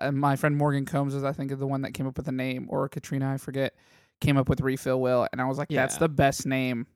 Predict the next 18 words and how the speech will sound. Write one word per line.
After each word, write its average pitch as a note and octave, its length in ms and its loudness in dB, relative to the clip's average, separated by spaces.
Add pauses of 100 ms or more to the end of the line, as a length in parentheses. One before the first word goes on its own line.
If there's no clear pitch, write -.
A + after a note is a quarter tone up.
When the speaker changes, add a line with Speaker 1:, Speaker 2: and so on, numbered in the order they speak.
Speaker 2:
That's F3 160 0
a D4+ 40 2
Speaker 1:
for G3+ 80 2
Speaker 2:
good C#3 100 2
Speaker 1:
that B2+ 80 4
Speaker 2:
one. C3+ 80 2
Speaker 1:
guy A#2+ 280 4
Speaker 2:
I A#2+ 80 2
like B2+ 160 2
Speaker 1:
ever." B2+ 80 -2
Speaker 2:
that A#2+ 180 -6
one. - 100 -10
Speaker 1:
Refill D#3 520 0
Will. D3 340 -2
Speaker 2:
Yeah. A2+ 300 -8 (420)
Speaker 1:
<laughs> - 80 -12 (1500)
But D3+ 100 -10
yeah, D#3 240 -6